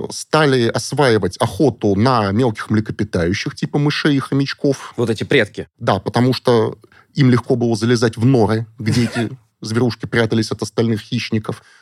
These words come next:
Speaker 1: Увеличивались в размерах, развивали челюсти и постепенно стали переходить и к охоте на поверхности земли. И зрение у змей стало возвращаться. Глаза змей — это как раз пример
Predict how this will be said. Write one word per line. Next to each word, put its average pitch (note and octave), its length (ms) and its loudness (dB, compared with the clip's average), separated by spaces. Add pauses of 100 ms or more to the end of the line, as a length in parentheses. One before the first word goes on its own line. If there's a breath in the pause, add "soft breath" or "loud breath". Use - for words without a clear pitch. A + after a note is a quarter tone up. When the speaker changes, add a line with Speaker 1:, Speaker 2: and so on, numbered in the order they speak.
(120 soft breath)
Speaker 1:
Увеличивались C3+ 600 2
в A2 40 -2
размерах, G#2 720 0
развивали C3 540 2
челюсти C3+ 880 -2 (360 soft breath)
и F3 280 2
постепенно - 580 0
стали F3+ 260 0
переходить C#3+ 600 0
и D3+ 80 -2
к - 80 -4
охоте D3 340 0
на B2+ 80 2
поверхности C#3 640 -2
земли. B2 340 0
И C4 40 2
зрение C#3+ 480 0
у A#2 120 -6
змей D3+ 280 2
стало E3 300 0
возвращаться. A#2 760 -4
Глаза C3 380 2
змей — D#3+ 400 2
это - 160 -4
как - 160 -6
раз C#3+ 140 0
пример D#3+ 500 0